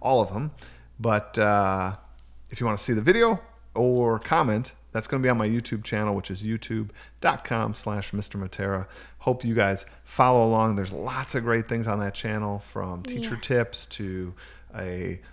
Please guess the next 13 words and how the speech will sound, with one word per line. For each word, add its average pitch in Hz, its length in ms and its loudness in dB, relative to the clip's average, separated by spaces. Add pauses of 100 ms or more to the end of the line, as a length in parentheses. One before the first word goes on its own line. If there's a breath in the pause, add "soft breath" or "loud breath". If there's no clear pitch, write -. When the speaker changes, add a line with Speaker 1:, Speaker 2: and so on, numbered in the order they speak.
Speaker 1:
live 120 340 4
stream 113 440 0
games 127 600 0
to 113 380 -2
even 113 260 -2
a 104 60 -2
new 147 320 4
live 131 440 0
stream 123 600 -4
teacher's 175 600 0
table, 110 640 -2
which 98 240 -6
is 101 280 -2